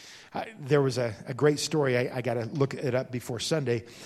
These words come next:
uh, to get all the details, but apparently this guy was, uh, on a European tour, something like that. There was this big building, and they said that this was the Mann building, the M A N N building, and he, he was wondering if that was,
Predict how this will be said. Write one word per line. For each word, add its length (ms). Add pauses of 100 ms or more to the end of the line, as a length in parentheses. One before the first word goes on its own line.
(200)
uh, 160
to 100
get 140
all 80
the 100
details, 400
but 140
apparently 340
this 160
guy 220
was, 320
uh, 260 (100)
on 160
a 40
European 500
tour, 480
something 300
like 160
that. 200
There 120
was 80
this 140
big 280
building, 420 (280)
and 100
they 80
said 240
that 80
this 160
was 140
the 100
Mann 540
building, 340
the 240
M 100
A 200
N 240
N 320 (340)
building, 400
and 80 (320)
he, 400
he 140
was 320
wondering 300
if 80
that 180
was, 200